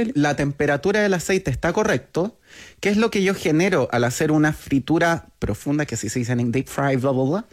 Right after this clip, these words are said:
Speaker 2: Em, este batido que yo le puse es el que se fríe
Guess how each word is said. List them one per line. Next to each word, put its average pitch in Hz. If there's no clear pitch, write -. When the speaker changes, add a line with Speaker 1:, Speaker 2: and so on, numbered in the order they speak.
Speaker 2:
Em, 120
este 156
batido 170
que 196
yo 202
le 214
puse 190
es 156
el 160
que 160
se -
fríe 202